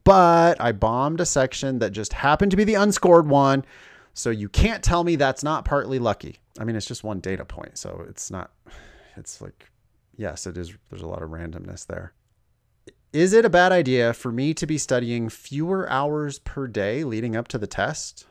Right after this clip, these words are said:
Do you think two hours is enough to keep improving? Also, what should I be doing? Drilling, sections, blind review, tests to overcome a plateau?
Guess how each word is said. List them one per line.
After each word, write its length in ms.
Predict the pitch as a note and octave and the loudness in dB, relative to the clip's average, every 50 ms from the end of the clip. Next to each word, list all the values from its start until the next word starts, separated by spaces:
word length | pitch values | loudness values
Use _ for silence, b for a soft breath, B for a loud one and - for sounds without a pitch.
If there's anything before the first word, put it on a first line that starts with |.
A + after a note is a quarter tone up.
| _ _ | _ _
Do 120 | - A#2+ B2+ | -4 -4 -4
you 280 | B2 A#2 B2 C#3+ F#3 | -2 -2 -2 0 -2
think 400 | F#3+ - - C#3 C#3 F3 E3+ - | -2 -2 -2 -2 -2 -2 -6 -6
two 380 | - - - - C#3 C3 D3+ D#3 | -8 -8 -4 -2 0 0 2 2
hours 360 | C#3 C#3+ D#3 F3 F#3+ F#3+ D#3 | 4 4 2 2 0 -2 -2
is 120 | C3 A2+ A2+ | -2 -4 -2
enough 240 | A2+ A2+ B2+ C3 | -2 -2 -4 -4
to 80 | - B2 | -6 -10
keep 200 | - - C#3 - | -6 -6 -4 -4
improving? 460 | B2+ A2 G#2+ A2+ A#2+ B2 D#3 F3+ F#3+ b b b b b b b b b | -4 -6 -4 -4 -4 -4 -6 -8 -10 b b b b b b b b b
Also, 440 | - C#3+ F3 G3+ F#3+ - C3 A2+ A#2 | 0 2 2 2 2 0 0 0 0
what 280 | A#2 A2+ D3+ F3 - - | 2 2 0 0 0 -4
should 260 | - - F#3+ G3+ F#3+ | -4 0 0 2 4
I 120 | F3 F3+ | 4 2
be 160 | E3 F3 F3 D3 | 2 0 -2 -2
doing? 400 | B2+ D3 G3 F#3 A#2+ F2 D#2 - | -2 -2 -2 -2 -4 -4 -8 -12
Drilling, 380 | - - G2+ G#2 A2+ C3 D3+ C#3+ | -8 -4 -4 -2 -2 -2 -4 -4
sections, 460 | - - A2+ A2+ - - D3 D3+ B2+ | -2 0 -2 -2 -2 -6 -10 -10 -6
blind 280 | - A2+ A2 A#2+ C3 C3+ | -4 -2 -2 0 0 -2
review, 320 | A#2+ G2 G#2+ A2+ B2+ D3+ | -4 -4 -4 -4 -6 -6
tests 600 | - - - B2+ D#3 F#3+ - - - - - - b b b b b b b | -6 -4 0 0 0 0 -2 -4 -10 -14 -14 -16 b b b b b b b
to 120 | - A#2+ | -6 -4
overcome 480 | - B2 C3 C#3+ D3 - - A#2 A2+ A#2+ | -2 -2 -2 -4 -6 -6 -6 -6 -4 -4
a 80 | B2+ | -6
plateau? 800 | - - G#2+ G#2 A2 - - - G3 A3+ A3 D#3+ G#2+ E2+ - | -6 -4 -4 -4 -2 -2 0 2 2 4 4 2 2 0 -4